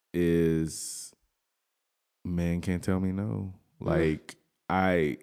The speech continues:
Speaker 1: I don't think you understand. Like, when it comes to, like, my goals from my career, I don't allow man to get in the way. And that's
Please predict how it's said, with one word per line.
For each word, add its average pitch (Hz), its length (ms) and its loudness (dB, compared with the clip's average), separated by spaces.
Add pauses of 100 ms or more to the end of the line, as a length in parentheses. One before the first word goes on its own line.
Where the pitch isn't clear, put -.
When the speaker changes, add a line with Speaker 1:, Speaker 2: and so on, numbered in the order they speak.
(160)
Speaker 1:
I 107 80 2
don't 127 180 6
think 123 200 2
you 101 100 6
understand. 80 640 -2
Like, 76 340 -4
when 87 180 -2
it 98 100 -2
comes 107 380 0
to, 90 280 2
like, 78 380 -2 (120)
my 78 280 -6
goals 78 760 -2 (1040)
from 98 180 2
my 82 160 2
career, 87 840 0 (1040)
I 95 200 4
don't 95 460 4
allow 80 960 0
man 80 840 0
to 82 160 -4
get 78 340 -2
in 76 180 -4
the 73 80 -2
way. 73 460 -2 (760)
And 78 220 0
that's - 640 -2